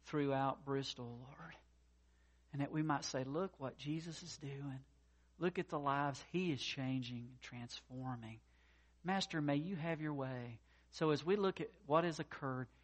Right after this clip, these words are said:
may we place our trust in a God who's still working,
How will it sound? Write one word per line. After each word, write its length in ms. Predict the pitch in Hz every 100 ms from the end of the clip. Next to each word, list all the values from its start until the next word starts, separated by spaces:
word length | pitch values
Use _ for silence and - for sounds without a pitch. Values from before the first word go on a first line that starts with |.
| - -
may 80 | 139
we 160 | 156
place 360 | 160 151 147 151
our 100 | 139
trust 400 | - 139 127 -
in 80 | 127
a 80 |
God 300 | 123 127 127
who's 160 | 123 123
still 280 | - 143 147
working, 600 | 147 175 190 135 123